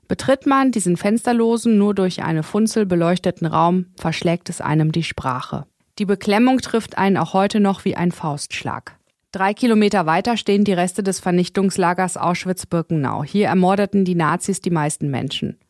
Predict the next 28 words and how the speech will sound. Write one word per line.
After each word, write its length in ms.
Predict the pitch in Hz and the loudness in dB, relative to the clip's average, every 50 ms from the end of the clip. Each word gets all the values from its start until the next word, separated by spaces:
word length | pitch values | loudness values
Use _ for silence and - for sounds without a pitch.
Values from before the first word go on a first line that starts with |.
| _ _ _ | _ _ _
Von 200 | - 190 190 196 | -2 0 2 2
damals 340 | 190 180 208 233 240 233 233 | 2 2 4 4 2 2 2
sind 160 | 226 226 214 | 0 2 2
die 60 | 220 | 2
Ruinen 420 | 208 190 175 - - 202 214 214 | 2 2 0 0 2 2 2 4
geblieben, 480 | 202 202 185 175 190 202 208 180 175 165 | 4 2 0 0 -2 0 0 2 2 2
nur 160 | 165 170 - | 2 2 2
einige 340 | - - 185 202 208 190 190 | 2 2 2 2 2 2 2
Baracken, 520 | 175 175 165 160 170 185 - - 214 196 | 2 0 0 2 0 -2 0 0 0 0
Wachtürme 500 | 170 170 185 - - - - 208 196 202 | 0 0 -2 -4 -4 -2 0 2 2 2
und 160 | 190 - 185 - | 0 0 0 -2
der 80 | 175 | -2
Stacheldrahtzaun 880 | 170 - - 185 - 208 190 185 165 170 170 - - 185 175 175 180 160 | -2 -2 -2 -2 -2 -2 -2 -2 -2 -2 -4 -2 -2 0 2 2 2 0
wurden 220 | 170 175 170 180 | 0 0 0 -2
rekonstruiert. 960 | 170 160 165 - - 175 165 160 - - - 143 - 165 156 143 139 - - _ _ _ - - - - - - - | -2 -2 -4 -4 -4 -4 -4 -4 -6 -8 -10 -8 -6 -6 -6 -6 -8 -12 -20 _ _ _ -20 -20 -20 -20 -20 -20 -4
Gestern 420 | - 208 202 - - 240 233 247 233 | -2 -2 0 0 0 2 2 4 4
wölbte 300 | 208 202 214 208 - 240 | 4 4 2 2 0 0
sich 220 | 208 220 208 - | 0 0 0 0
über 160 | 208 185 190 | 0 0 2
dem 180 | 185 185 180 185 | 2 2 2 2
Gelände 400 | 180 175 165 160 170 202 220 220 | 2 2 2 2 2 2 2 0
vor 160 | - - 190 | 0 -2 -2
dem 140 | 180 170 165 | 0 0 0
Eingangstor 640 | 90 - 175 190 196 214 208 - - - 208 - 107 | 0 0 0 2 2 0 -2 -2 -2 0 0 2 2
außerdem 360 | 175 185 - 208 190 196 190 | 0 0 0 -2 0 0 0
ein 140 | - 175 185 | 0 0 0
riesiges 540 | 175 180 202 208 208 220 185 185 - - - | 0 0 -2 0 0 -2 -2 -4 -4 -6 -4
Zelt, 340 | - 185 170 185 226 247 | -2 0 0 0 0 -2